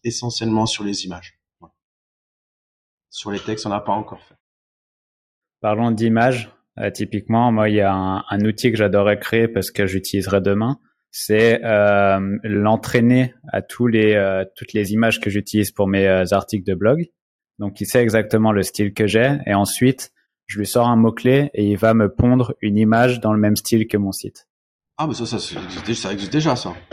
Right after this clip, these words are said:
Speaker 1: Ça, c'est, euh, c'est, c'est, tu fais ça, tu fais ça avec Stable Diffusion, tu lui injectes, en fait, euh, des images,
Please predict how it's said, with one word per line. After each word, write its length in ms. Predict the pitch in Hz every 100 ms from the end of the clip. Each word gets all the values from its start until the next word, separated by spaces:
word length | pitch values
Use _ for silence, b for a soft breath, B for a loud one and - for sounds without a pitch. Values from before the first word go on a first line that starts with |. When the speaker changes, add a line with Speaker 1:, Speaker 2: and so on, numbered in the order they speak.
| -
Speaker 1:
Ça, 180 | - 95
c'est, 240 | - 101
euh, 380 | 98 92 82 64 -
c'est, 460 | - - 104 98 95
c'est, 360 | - 98 98
tu 120 | - 110
fais 140 | 110
ça, 540 | - 110 107 104 98 90
tu 100 | -
fais 100 | 85
ça 160 | -
avec 120 | 104 90
Stable 240 | - 98
Diffusion, 640 | 107 - 110 98 117 147 175
tu 260 | - 107
lui 240 | 101 101 90 -
injectes, 500 | 139 120 143 139 107
en 100 | 110
fait, 360 | 117 113 113
euh, 160 | 87 90
des 260 | 98 104
images, 380 | 107 123 220 -